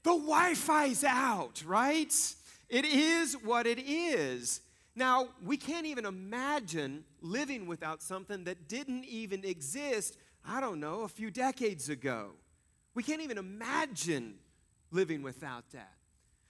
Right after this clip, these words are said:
<clears throat> I know last week, um, I could tell that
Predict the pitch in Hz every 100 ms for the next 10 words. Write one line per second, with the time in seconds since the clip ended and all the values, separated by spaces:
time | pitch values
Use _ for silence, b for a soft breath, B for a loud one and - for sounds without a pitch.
0 | _ _ - 208 214 190 202 165 170 156
1 | 175 175 165 - _ _ _ _ _ -
2 | - 165 147 135 120 - _ _ _ _
3 | _ - 190 185 147 165 151 156 156 160
4 | 143